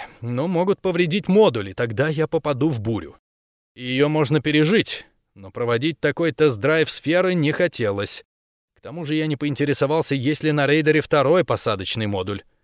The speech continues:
"Треть тика, Картер!" Голос Убамы едва пробивался через какофонию звуков. Грохот земли, шум ветра, перестук камней размером с кулак, врезающихся в сферу.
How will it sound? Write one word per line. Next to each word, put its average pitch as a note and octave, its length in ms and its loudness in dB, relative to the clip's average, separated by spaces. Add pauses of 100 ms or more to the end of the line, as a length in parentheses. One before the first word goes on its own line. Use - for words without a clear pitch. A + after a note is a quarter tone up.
(380)
"Треть E3 420 0 (120)
тика, F#3 480 0
Картер!" C#3 600 0 (280)
Голос A#2 420 2
Убамы B2+ 320 2
едва A#2 360 0
пробивался B2 580 0
через C3 280 -2
какофонию B2+ 600 -2
звуков. A2+ 480 -4 (340)
Грохот B2+ 540 0
земли, B2 460 0
шум C3+ 300 -2
ветра, C3+ 440 0
перестук C#3 480 -4
камней C3 480 0
размером C3+ 480 0
с - 100 -8
кулак, C#3 420 -2
врезающихся B2 800 -2
в - 80 -8
сферу. B2+ 480 0